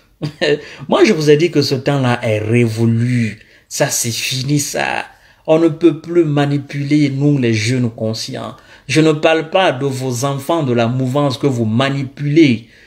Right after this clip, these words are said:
à votre siège, là, dans votre école tordue, c'est-à-dire dans votre école d'extrémisme politique. Je parle pas de, de ces enfants-là. Je parle de nous, les enfants,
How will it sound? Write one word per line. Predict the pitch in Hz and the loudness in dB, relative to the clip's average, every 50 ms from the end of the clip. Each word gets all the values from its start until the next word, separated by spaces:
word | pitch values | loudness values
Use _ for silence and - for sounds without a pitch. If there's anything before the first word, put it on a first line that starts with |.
| - - - - | -20 -20 -18 -6
à | - 120 120 | -2 -2 -2
votre | 113 131 135 110 117 117 | 0 -2 -4 -4 -4 -4
siège, | - - - 156 156 147 131 123 110 95 101 98 | -4 -4 -2 0 2 2 2 2 0 -2 -4 -6
là, | 98 95 104 113 - _ _ _ _ _ _ - | -6 -8 -8 -10 -16 _ _ _ _ _ _ -2
dans | 131 123 123 | -2 0 2
votre | 123 147 143 - - 127 - - - | 4 2 2 2 0 -4 -6 -2 0
école | 143 147 143 143 - _ - - 165 165 151 131 117 95 - - _ _ _ _ _ _ - - | 2 2 2 0 -6 _ -4 -2 0 0 0 0 -2 -4 -8 -16 _ _ _ _ _ _ -14 0
tordue, | - 165 143 143 135 123 123 127 123 131 151 160 151 131 113 - - _ _ _ _ _ - | 2 4 4 4 2 -2 -2 -2 -2 -2 -2 0 -2 -2 -4 -6 -12 _ _ _ _ _ -14
c'est-à-dire | - 135 120 - 135 131 139 143 139 | -10 -6 0 0 0 2 2 0 2
dans | 139 127 120 | 2 0 2
votre | 123 151 147 151 147 127 - - | 2 2 2 2 -2 -6 -2 -2
école | 147 143 143 - - 160 151 135 127 117 110 110 | -2 -2 -2 0 2 2 4 4 2 -2 -4 -2
d'extrémisme | 117 147 147 - - 175 156 151 143 151 160 151 - 143 135 123 120 - - | -2 -2 -2 -2 -4 -2 -2 0 0 0 -2 -2 -4 -4 -4 -6 -6 -4 2
politique. | 147 151 143 143 139 - - 180 151 117 - 107 107 | 4 4 4 4 0 -2 -2 -4 -4 -2 -2 -4 -2
Je | 101 139 | -2 -2
parle | 131 131 - 165 156 156 151 151 | -4 -2 -2 -2 -2 -2 -2 -2
pas | - 202 175 139 117 | -4 -2 0 0 -2
de, | 113 110 113 110 107 110 - - - | -2 -4 -4 -6 -6 -6 -12 -14 -8
de | 117 120 | -6 -6
ces | 113 - 113 107 104 113 | -4 -2 -4 -4 -2 -2
enfants-là. | 110 110 110 - 110 110 - - - - - - - - - | -4 -4 -6 -8 -12 -12 -12 -16 -18 -20 -20 -20 -20 -8 -2
Je | 117 131 147 | 2 2 2
parle | 143 - - 180 165 139 120 | 2 0 -4 -4 -4 -4 -2
de | 117 120 | 0 0
nous, | 120 123 135 147 170 196 180 151 127 | 0 2 4 4 4 4 4 2 2
les | 120 117 110 107 107 104 110 | 0 0 -2 -2 -4 -4 -2
enfants, | 127 127 123 120 - - 151 156 170 | -2 -2 -2 -4 -6 -6 -6 -6 -6